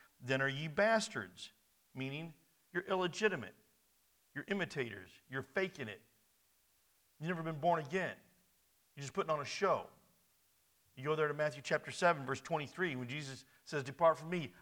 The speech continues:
I never knew you," to those people that think everything's okay. "And not sons. Furthermore,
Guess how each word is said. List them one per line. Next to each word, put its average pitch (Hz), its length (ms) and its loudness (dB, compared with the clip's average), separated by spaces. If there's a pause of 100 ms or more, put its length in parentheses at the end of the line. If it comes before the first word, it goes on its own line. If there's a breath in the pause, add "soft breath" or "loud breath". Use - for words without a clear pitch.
(100)
I 240 320 8
never 160 400 4
knew 131 220 0
you," 117 460 -2 (840)
to 151 80 -6
those 139 180 2
people 143 280 -2
that 127 120 0 (200)
think 151 200 0 (180)
everything's 139 360 0
okay. 196 580 0 (2000)
"And 139 240 2
not 180 280 6
sons. 147 720 2 (1040)
Furthermore, 160 640 6